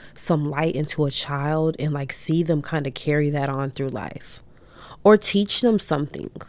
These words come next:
I just love teaching, period. Like, I, I am a teacher, <laughs> but I do just love teaching anything, anyone, no matter the age. Like, I actually do really enjoy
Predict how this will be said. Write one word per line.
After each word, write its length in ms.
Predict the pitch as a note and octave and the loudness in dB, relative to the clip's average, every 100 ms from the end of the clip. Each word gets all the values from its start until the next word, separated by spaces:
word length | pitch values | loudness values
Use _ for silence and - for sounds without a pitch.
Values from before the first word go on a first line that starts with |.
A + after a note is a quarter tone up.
| - - - - - - - - - | -18 -20 -20 -20 -20 -20 -20 -20 4
I 60 | A3 | 6
just 240 | A#3 C4 | 6 2
love 320 | G#3+ A3 G#3+ - | 4 4 4 2
teaching, 640 | - F3 - D3 D3+ D#3+ - - - - - - - - - | -2 -2 -4 -6 -10 -14 -18 -20 -20 -20 -20 -20 -20 -18 -12
period. 460 | - G#3 E3+ - D#3 | 2 4 4 -2 -6
Like, 160 | D3+ | -6
I, 160 | C#3+ C#3 | -4 -4
I 200 | - E3+ | 2 6
am 240 | F3+ G#3 G#3 | 6 6 4
a 40 | |
teacher, 520 | G3+ A3+ - E3 D#3 G3+ - | 2 0 0 4 6 6 6
<laughs> 600 | G#3 C4 - - - - | 4 4 -2 -6 -8 -6
but 240 | D3+ F3 | 6 8
I 160 | E3 E3+ | 10 6
do 360 | E3 F3+ G#3 | 4 4 4
just 260 | F3+ F3 - | 2 0 0
love 320 | D#3+ E3 E3 | 2 4 2
teaching 440 | - G#3 F#3+ G3+ F#3+ | 0 -2 0 0 2
anything, 600 | A3 A#3 - E3 D#3 - | 2 2 2 2 2 4
anyone, 760 | G#3 A3+ F#3+ D#3+ D#3 C#3+ D3+ | 6 6 4 4 4 2 0
no 160 | D#3 F#3+ | 4 4
matter 360 | G#3 G#3+ G#3 | 4 2 2
the 160 | F3+ D#3 | 0 0
age. 540 | - D3+ D3+ C3+ - - | 0 0 0 -4 -4 -4
Like, 180 | B2 - | -4 -2
I 200 | C#3+ C#3+ | -2 0
actually 500 | B2 D3 - - D#3 | 0 -2 -2 -4 -4
do 380 | C#3+ C#3+ C#3 C#3 C3+ | -4 -4 -4 -4 -4
really 300 | C#3+ C#3 - | -4 -4 -8
enjoy 800 | C#3 C3+ - C#3+ C#3+ B2+ C3 | -8 -8 -6 -4 -4 -4 -8